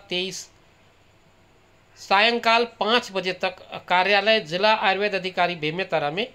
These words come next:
केवल डाक या स्पीड पोस्ट के माध्यम से आमंत्रित किए जाते हैं।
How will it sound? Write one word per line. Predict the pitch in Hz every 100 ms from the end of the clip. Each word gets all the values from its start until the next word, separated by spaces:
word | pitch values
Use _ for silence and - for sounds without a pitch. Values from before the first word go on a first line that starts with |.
| - _ _ _
केवल | - 214 226
डाक | 170 170 226 254 247
या | 214 240
स्पीड | 226 - 233 233
पोस्ट | 208 190 -
के | -
माध्यम | 190 160 127 135
से | 135
आमंत्रित | 220 170 147 139 180 180
किए | - 127
जाते | 107 98 -
हैं। | 101 92